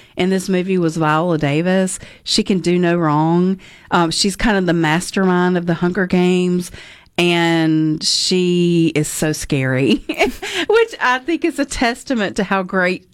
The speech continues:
of an actress she is, because she's, like, the most wonderful, sweet person in real life. But she really scared me in this one.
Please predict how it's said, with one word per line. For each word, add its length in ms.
of 160
an 80
actress 320
she 240
is, 180
because 540
she's, 380
like, 280
the 200
most 440
wonderful, 440
sweet 400
person 340
in 140
real 160
life. 340
But 160
she 220
really 240
scared 400
me 180
in 140
this 200
one. 360